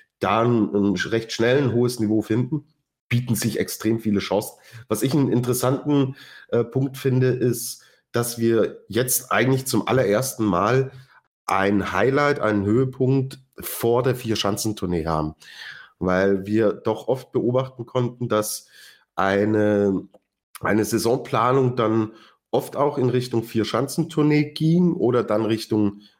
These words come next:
Februar, wenn Weltmeisterschaften, Olympische Spiele stattfinden. Aber dass wir jetzt vorher eine Skiflug-Weltmeisterschaft haben, ist,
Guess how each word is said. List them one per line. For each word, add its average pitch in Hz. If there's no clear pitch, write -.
Februar, 135
wenn 117
Weltmeisterschaften, 127
Olympische 110
Spiele 143
stattfinden. 143
Aber 110
dass 123
wir 110
jetzt 95
vorher 156
eine 104
Skiflug-Weltmeisterschaft 127
haben, 98
ist, 151